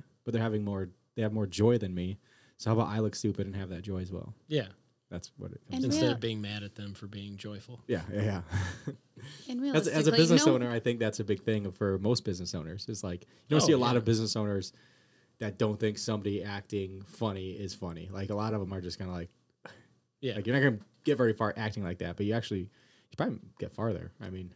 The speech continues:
Speaker 1: realistically,
Speaker 2: Oh, yeah.
Speaker 1: if you have the mindset of a business owner and you can also show that you can have fun and, and be joyful and
Speaker 2: Well, that's basically the story of, uh,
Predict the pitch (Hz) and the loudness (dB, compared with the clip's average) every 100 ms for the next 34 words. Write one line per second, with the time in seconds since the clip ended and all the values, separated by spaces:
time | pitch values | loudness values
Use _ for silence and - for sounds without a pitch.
0 | - 110 117 139 101 113 143 101 101 104 | -6 0 2 2 2 0 0 -2 -2 -4
1 | 104 107 101 110 95 - - _ 113 120 | -2 -4 -4 -6 -8 -12 -20 _ -4 -2
2 | 110 - 107 104 104 95 98 101 107 101 | 0 0 -2 -2 -6 -8 -8 -8 -6 -6
3 | - 113 107 95 98 92 90 104 95 90 | -4 -2 0 0 -4 -8 -6 -6 -6 -8
4 | 90 95 90 98 104 95 - 95 95 - | -10 -12 -12 -12 -14 -14 -6 -4 -4 -6
5 | 92 90 90 - _ - 127 101 107 - | -6 -8 -12 -18 _ -8 -6 -6 -8 -6
6 | 123 - 110 98 98 95 - - 107 104 | -6 -6 -8 -10 -10 -10 -8 -6 -6 -6
7 | 98 107 104 - _ _ _ - 101 | -8 -12 -18 -20 _ _ _ -20 -18